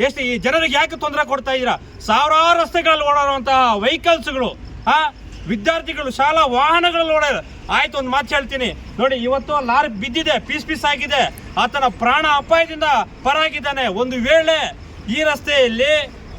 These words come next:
ಶಾಲಾ ಕಾಲೇಜು ಮಕ್ಕಳು ಸಾವಿರಾರು ಸಂಖ್ಯೆಯಲ್ಲಿ ಬಸ್ಸುಗಳು ಓಡಾಡುವಂತ, ಯಾರಾದ್ರೂ ಮಕ್ಕಳಿಗೆ ಯಾರಾದ್ರೂ ಅನಾಹುತ ಆಗಿದ್ರೆ ಯಾರ್ರೀ ಹೊಣೆ ಇದಕ್ಕೆ? ಏ ಗುತ್ತಿಗೆದಾರರೇ, ನೀವು ಹಾಕ್ತೀರೇನ್ರಿ? ಇದನ್ನ ಎಚ್ಚೆತ್ತುಕೊಳ್ಳಿ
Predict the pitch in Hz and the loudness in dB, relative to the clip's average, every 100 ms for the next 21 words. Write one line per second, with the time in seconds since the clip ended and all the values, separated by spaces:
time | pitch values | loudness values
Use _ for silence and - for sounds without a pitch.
0 | - 247 311 330 311 294 294 254 262 262 | 0 2 4 2 2 2 0 -2 -4 -2
1 | 294 262 240 269 269 320 349 339 320 311 | -4 -2 2 2 4 4 4 0 -4 -2
2 | 247 226 285 302 285 285 262 262 247 240 | -2 -2 -4 -4 -6 0 2 2 0 0
3 | 247 180 - 185 170 247 294 277 254 262 | -2 -2 -4 -6 0 2 2 0 0 0
4 | - 302 240 262 262 247 220 220 262 269 | -2 -4 0 0 2 0 0 0 0 0
5 | 254 214 240 233 240 202 196 247 247 208 | 0 0 0 -2 -2 0 2 2 0 -2
6 | 214 214 190 170 202 277 - - - 269 | -2 -2 -4 -4 -2 -2 -6 -8 0 0
7 | 285 233 330 320 311 302 294 285 277 277 | 0 -6 -4 0 2 2 2 0 0 0
8 | 285 311 285 254 240 320 330 269 - - | 0 -2 -2 0 4 4 4 0 -12 -20
9 | - - - - - - - - - - | -18 -18 -18 -18 -18 -18 -18 -18 -16 -16
10 | - - - - 196 233 247 247 302 302 | -16 -16 -16 -2 0 2 2 0 -4 -2
11 | 277 285 302 311 | 0 2 4 2